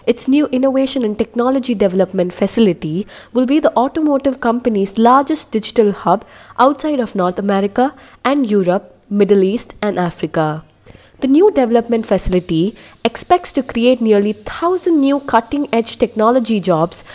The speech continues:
by the end of twenty twenty-one and has plans to increase hiring over the next two to three years. "We are working closely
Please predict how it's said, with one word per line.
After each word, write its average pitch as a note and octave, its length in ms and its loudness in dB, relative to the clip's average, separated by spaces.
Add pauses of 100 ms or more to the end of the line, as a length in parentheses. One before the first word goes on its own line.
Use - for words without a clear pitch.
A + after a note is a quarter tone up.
(100)
by A#3 160 4
the B3 220 0
end C4+ 180 0
of A#3 120 -4
twenty G3+ 260 0
twenty-one E3 640 -2 (340)
and F#3+ 160 0
has F3+ 180 -2
plans B3 440 0
to - 160 -4
increase D#4 380 -2 (100)
hiring A3+ 480 2 (180)
over A#3 180 2
the A#3+ 160 2
next G3+ 300 -6
two D4 140 -2
to C#4+ 100 -8
three F3+ 320 -8
years. D#3 300 -4 (540)
"We C4+ 120 6
are C#4 120 2
working D#4+ 380 2
closely C4+ 400 2